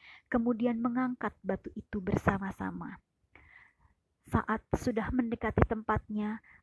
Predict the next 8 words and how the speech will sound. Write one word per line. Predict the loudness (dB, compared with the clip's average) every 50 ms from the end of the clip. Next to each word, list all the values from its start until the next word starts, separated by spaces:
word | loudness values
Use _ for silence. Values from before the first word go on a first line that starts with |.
| -6 -2
ayah | -2 0 2 2 0 0 -2 -4
Muhammad | -4 -4 -4 -2 -2 -2 -2 -2 -2 -2
mengambil | -6 -6 -2 0 0 0 0 0 0 0 0 0 0 -2
batu | -2 0 0 -2 -2 -2 -2
tersebut | -2 -2 -2 -2 -4 -4 -4 -4 -6 -6 _ _ -20 -20 -20 -16 -6
dan | 0 2 2 4 4 2 2
meletakkannya | 0 0 -2 -2 -2 -4 -4 -4 -4 -6 -4 -4 -2 0 2 2
di | 2